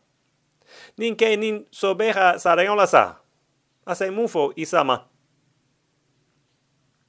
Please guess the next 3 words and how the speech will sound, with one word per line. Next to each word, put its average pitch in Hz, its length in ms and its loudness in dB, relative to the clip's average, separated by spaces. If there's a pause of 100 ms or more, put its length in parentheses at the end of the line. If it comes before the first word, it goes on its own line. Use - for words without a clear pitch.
(920)
Amiafo, 196 600 2 (420)
ametili 160 440 -4
no. 151 340 -4